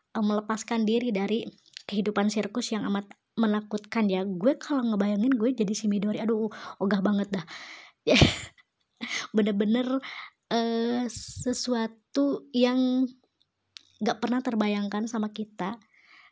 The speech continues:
nggak pernah terbayangkan ada anime kayak begini. Ini bener-bener cerita, bukan cerita ya,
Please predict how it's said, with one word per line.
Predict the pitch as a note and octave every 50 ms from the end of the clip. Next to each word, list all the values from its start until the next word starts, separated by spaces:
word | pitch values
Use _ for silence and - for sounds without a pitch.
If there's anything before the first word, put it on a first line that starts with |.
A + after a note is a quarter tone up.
| _
nggak | - G#3 G3+ G3+
pernah | A3 G#3 G3+ G3+ A3 G#3+
terbayangkan | - A3 A3 G#3+ G#3+ G#3+ G#3+ G#3+ G#3 G3+ G3+ - A#3 A3+
ada | - A#3 A3 F#3+ A3 - -
anime | A3 G#3+ G#3+ G#3 G3+ G3+ G#3 -
kayak | A3+ G#3 G3+ G3+ G3+ G3
begini. | G3+ G3 F#3+ G3+ A3 G#3+ G3+ G3 F#3+ F#3 G3 A3 - - - - - - _ _
Ini | - C#4 D#4 F#4+ F#4+ C#4+
bener-bener | B3 A#3+ B3 C4 A#3+ C4 G#3+ G#3 A3+ A3+ C4 C#4+ -
cerita, | - - - C#4+ C#4 C4+ - _ C4 B3 -
bukan | G#3+ - G#3+ G#3 -
cerita | G#3 A3+ A#3+ B3
ya, | B3 G#3 G#3+ -